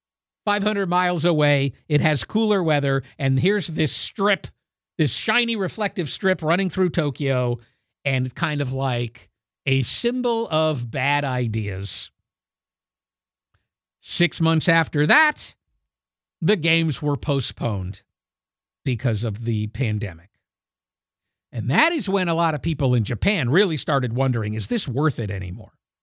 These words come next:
We're spending billions of dollars on this stuff, and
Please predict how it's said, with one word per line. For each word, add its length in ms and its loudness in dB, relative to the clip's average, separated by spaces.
We're 100 2
spending 680 0
billions 420 4
of 140 -4
dollars 420 0
on 160 -2
this 160 -2
stuff, 500 -4
and 640 2